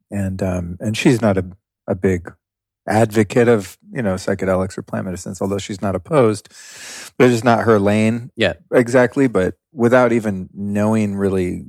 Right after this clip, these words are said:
Speaker 1: all that much about this field, she described, without even using the word integration, how important it is to have a framework of understanding, you know?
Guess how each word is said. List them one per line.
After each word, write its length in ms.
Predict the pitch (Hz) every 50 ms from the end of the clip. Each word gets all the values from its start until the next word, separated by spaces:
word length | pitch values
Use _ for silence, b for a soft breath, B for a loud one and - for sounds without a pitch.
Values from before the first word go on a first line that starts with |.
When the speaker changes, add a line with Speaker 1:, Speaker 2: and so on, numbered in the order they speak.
| - - -
Speaker 1:
all 200 | - 107 113 110
that 120 | 113 92
much 220 | 85 98 98 95 -
about 440 | 95 87 87 95 101 104 120 120
this 200 | 120 127 113 -
field, 380 | - - 131 123 120 123 113 113 - B B B B B B B B B B B B _
she 280 | - - - 147 139
described, 560 | 120 117 104 - - - 165 175 160 123 104
without 260 | 110 107 - 113 107 104
even 160 | 101 104 104
using 280 | 107 101 95 107 98
the 60 | 95 92
word 360 | 87 92 110 120 120 113 107
integration, 640 | 90 95 98 - 98 92 95 90 92 90 - - 98
how 200 | 92 110 101 98
important 400 | 98 92 - - 107 95 95 98
it 80 | 90
is 300 | 95 92 92 92 90 -
to 140 | - - 104
have 560 | 92 95 90 90 92 95 95 98 - - - _ _ _ _ -
a 80 | 107 -
framework 560 | - - - 117 120 113 104 98 90 87 -
of 100 | 95 87
understanding, 880 | - 113 104 92 90 - - - 98 92 101 117 113 101 87 82 101 104 120
you 60 | 110
know? 280 | 104 98 98 101 113